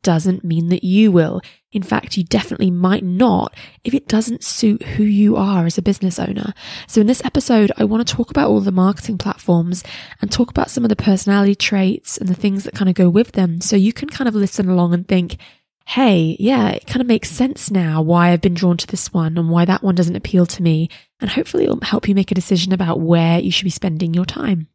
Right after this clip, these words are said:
Because at the end of the day, we want to enjoy our business, and there's nothing worse than choosing a platform that makes you miserable.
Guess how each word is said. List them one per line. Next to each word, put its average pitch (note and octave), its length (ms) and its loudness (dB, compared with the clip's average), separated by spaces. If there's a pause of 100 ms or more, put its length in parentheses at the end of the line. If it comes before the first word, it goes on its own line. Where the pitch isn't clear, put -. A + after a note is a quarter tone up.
(120)
Because - 300 0
at G#3 60 -8
the G#3+ 80 4
end G3 100 2
of G3+ 80 -4
the G3+ 60 2
day, G3+ 220 4
we F3+ 100 6
want F#3 240 0
to - 80 -8
enjoy E3+ 420 2
our E3 160 0
business, - 640 -6
and E3+ 200 -2
there's E3 120 2
nothing F#3+ 300 2
worse E3+ 320 2
than E3+ 340 -4
choosing F3+ 380 2
a E3+ 60 2
platform - 420 -2
that E3 80 0
makes - 240 -6
you F#3+ 80 0
miserable. F#3 480 2